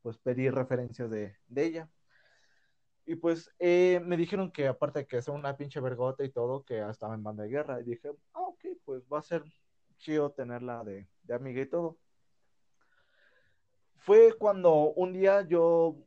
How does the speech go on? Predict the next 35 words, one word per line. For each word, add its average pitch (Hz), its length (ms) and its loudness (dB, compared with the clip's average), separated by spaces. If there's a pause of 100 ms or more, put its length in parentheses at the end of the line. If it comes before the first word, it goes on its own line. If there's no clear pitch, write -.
(180)
presenté 143 400 -6
una, 135 480 -6
una 131 240 -8
duda 123 340 -6
en 117 100 -12
ese 110 140 -12
entonces 117 400 -14
con 113 160 -12
la 95 60 -10
materia 110 500 -6
de 135 460 -2 (160)
geometría 139 480 -6
analítica. 139 580 -6 (240)
Tenía 117 240 -12
un 127 80 -10
chingo 131 260 -10
de 110 120 -6
dudas. 117 300 -10 (400)
Y, 120 60 -18
pues, 110 600 -10
un 131 120 -10
día 131 140 0
le 131 120 -2
dije, 127 200 -6
Oye, 170 320 -6 (460)
¿me 139 180 -4
puedes 160 260 0
ayudar 135 360 0
con 135 160 -8
esto? 160 460 -12
Y 135 60 -14
me 131 120 -10
dijo, 139 240 -12 (140)
"Ah, 220 160 -4
va, 254 220 -4